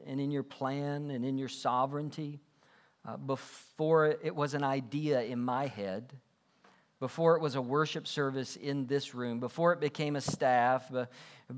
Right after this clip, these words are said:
before it became an organization, it, it, in your mind, the gospel going forth from here was already set in place.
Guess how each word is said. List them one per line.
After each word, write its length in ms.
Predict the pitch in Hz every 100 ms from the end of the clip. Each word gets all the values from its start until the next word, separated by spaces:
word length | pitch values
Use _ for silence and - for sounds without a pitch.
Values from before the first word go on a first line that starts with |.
| 135 131
before 440 | 147 - 185 208
it 60 | 170
became 280 | 165 175
an 80 | 160
organization, 920 | 147 160 156 135 143 143 143 - 131
it, 120 | 127 131 -
it, 160 | 151
in 180 | - 156
your 240 | 165 202 233
mind, 920 | 214 190 202 202 151 117 104 104 104 _ _ _ _ _ _ _ _ -
the 80 | 143
gospel 720 | 135 151 170 180 - 147 135
going 460 | 120 156 170 170 139
forth 580 | - 156 151 127 110
from 300 | - - 127
here 520 | 117 - 147 139 113 98 - - _ -
was 120 | 120
already 420 | - 135 156 175 165
set 340 | - 151 139
in 140 | 131
place. 680 | 120 - 92 - - - -